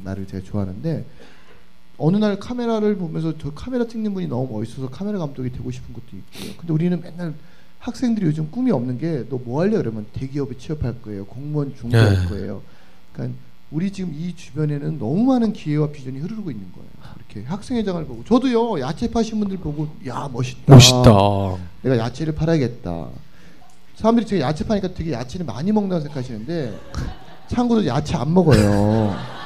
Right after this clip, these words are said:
Speaker 1: <laughs> 육식주의자예요, 육식주의자. 아셨죠? 착각하지 마세요. <laughs> 네,
Speaker 2: 야, 아무튼 그렇게 해서, 아니, 그러면 저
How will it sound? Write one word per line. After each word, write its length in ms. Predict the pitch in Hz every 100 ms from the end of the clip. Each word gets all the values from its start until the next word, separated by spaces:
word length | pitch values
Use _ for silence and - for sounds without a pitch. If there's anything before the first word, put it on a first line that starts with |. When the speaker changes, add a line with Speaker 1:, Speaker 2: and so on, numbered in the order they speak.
| -
Speaker 1:
<laughs> 400 | - - - - -
육식주의자예요, 880 | 196 196 - 269 - 190 147 117 117
육식주의자. 880 | 151 - - - 120 92 101 87 - - -
아셨죠? 760 | 123 107 156 156 226 156 120 - - - - -
착각하지 440 | 185 208 170 156
마세요. 500 | 139 104 110 107 160 - 220 165 180 - -
<laughs> 320 | - - -
네, 500 | 190 139 - 214 139
Speaker 2:
야, 360 | 131 131 123 113
아무튼 400 | 135 220 208 220 190 - -
그렇게 260 | 247 233
해서, 300 | 262 226 226 196 -
아니, 140 | 226 233
그러면 480 | 269 262 202 120 -
저 180 | -